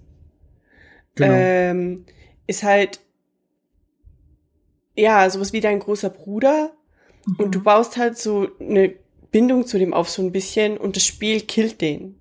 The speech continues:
Speaker 1: Ja.
Speaker 2: In, in quasi der einen riesigen Schlüsselmission, in der
Speaker 1: Der ersten,
Speaker 2: die ganze
Speaker 1: ja.
Speaker 2: Handlung so richtig ins Rollen kommt,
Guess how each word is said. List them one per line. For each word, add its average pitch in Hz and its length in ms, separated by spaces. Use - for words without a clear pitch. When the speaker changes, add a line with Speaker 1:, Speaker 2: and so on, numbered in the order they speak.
Speaker 1:
Ja. 185 100
Speaker 2:
In, 175 600
in 190 300
quasi 190 380
der 202 360
einen 214 320
riesigen 214 720
Schlüsselmission, 240 1000
in 202 160
der 185 180
Speaker 1:
Der 156 100
ersten, 151 280
Speaker 2:
die - 60
ganze 139 300
Speaker 1:
ja. 202 60
Speaker 2:
Handlung 208 380
so 202 120
richtig 208 260
ins 196 220
Rollen 196 300
kommt, 262 420